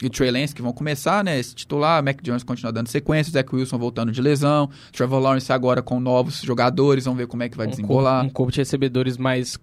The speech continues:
Speaker 2: qualificado,
Speaker 1: Sim.
Speaker 2: né, meio mediano ali, mas recebendo muito dinheiro.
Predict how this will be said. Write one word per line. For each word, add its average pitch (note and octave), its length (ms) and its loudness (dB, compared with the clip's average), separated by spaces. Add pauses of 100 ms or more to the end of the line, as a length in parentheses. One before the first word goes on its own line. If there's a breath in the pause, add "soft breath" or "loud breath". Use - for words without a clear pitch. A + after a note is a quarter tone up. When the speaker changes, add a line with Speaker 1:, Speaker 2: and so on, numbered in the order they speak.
(120)
Speaker 2:
qualificado, A3+ 920 2
Speaker 1:
Sim. - 260 -4
Speaker 2:
né, - 360 0
meio E3+ 320 2
mediano D#3+ 540 2
ali, C3+ 220 2
mas C#3 280 0 (180)
recebendo D3+ 520 2
muito D3 260 2
dinheiro. F3+ 360 2